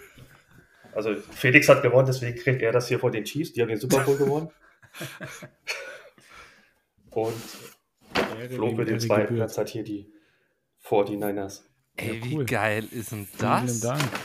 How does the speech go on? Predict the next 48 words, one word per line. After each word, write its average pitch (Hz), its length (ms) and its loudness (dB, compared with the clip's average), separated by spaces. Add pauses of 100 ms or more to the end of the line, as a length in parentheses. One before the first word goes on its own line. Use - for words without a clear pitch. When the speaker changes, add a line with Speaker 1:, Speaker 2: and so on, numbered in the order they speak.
(580)
Speaker 3:
Ey, 101 380 0
mega. 110 720 0 (240)
Aber 117 340 2
eigentlich 147 440 -6
hast - 200 -6
du 135 120 0
auch 160 240 -2
was - 200 -6
verdient. 107 520 -8
Speaker 1:
Ja, - 180 -6
Speaker 2:
Ja. 110 200 -6
Speaker 1:
da 98 140 2
auch. - 120 -2 (1700)
Ja, - 480 2 (720)
das - 460 2
hat 107 120 2
Jürgen 113 240 4
auch 113 140 6
Speaker 2:
Er - 20 8
hat - 0 -
ein 185 220 8
Speaker 1:
gesagt. 123 240 2
Speaker 2:
Trikot 110 180 6
bekommen. 107 280 0 (100)
Speaker 1:
Ich 110 160 -2
hab 117 160 2
hier 117 120 -2
von 110 140 -2
den 110 80 -6
Dallas 113 300 0
Cowboys 113 420 0
so 110 80 0
ein, 107 280 0 (240)
nein, 95 300 2
ich - 140 -6
hab - 80 -6
von 107 120 0
den 104 80 4
Dallas 107 260 2
Cowboys 107 320 -2
so 104 80 -2
einen 98 60 -10
Tageskalender 104 680 0
gekriegt 98 460 -10
mit 101 340 -8
News 107 240 -8
und 101 140 -8
Fakten - 480 -4